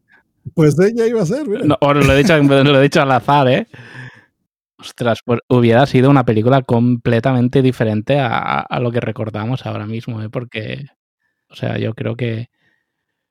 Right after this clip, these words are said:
Speaker 2: que to-, todo como está ahora está muy bien puesto, ¿eh?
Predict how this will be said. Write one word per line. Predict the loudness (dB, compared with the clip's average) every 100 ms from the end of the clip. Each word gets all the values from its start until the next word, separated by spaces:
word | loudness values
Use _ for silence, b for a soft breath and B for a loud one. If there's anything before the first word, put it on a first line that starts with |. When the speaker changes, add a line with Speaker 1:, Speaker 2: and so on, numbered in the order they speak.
| _ _
Speaker 2:
que | -2 0
to-, | 2 0 -2 _
todo | 2 2
como | 2 0
está | 2
ahora | 2 2 2
está | 0
muy | 2 2
bien | 2 0 -2 -4
puesto, | -4 -4 -6 -6
¿eh? | -6